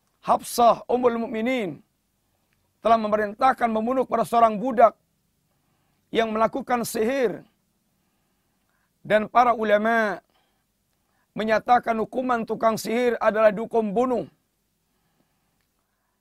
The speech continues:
Baik sihirnya itu sihir yang menjadikan dia murtad, yang menjadikan dia keluar dari Islam, atau sihir yang belum menjadikan dia keluar dari Islam,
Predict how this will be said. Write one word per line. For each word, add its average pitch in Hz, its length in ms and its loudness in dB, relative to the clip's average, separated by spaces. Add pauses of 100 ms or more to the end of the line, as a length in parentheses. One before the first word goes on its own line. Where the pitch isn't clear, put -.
(400)
Baik 220 480 4
sihirnya 240 640 -2
itu 226 240 -6
sihir 214 480 -6 (1700)
yang 233 220 0
menjadikan 233 640 -2
dia 226 160 2
murtad, 240 500 4 (1300)
yang 226 220 0
menjadikan 254 400 -4
dia 226 160 0
keluar 247 480 2
dari 240 160 -2
Islam, 226 560 0 (1040)
atau 202 240 2
sihir 262 480 -2
yang 233 160 -4
belum 233 160 0
menjadikan 240 400 -4
dia 226 160 -2
keluar 247 320 2
dari 233 160 0
Islam, 247 500 -2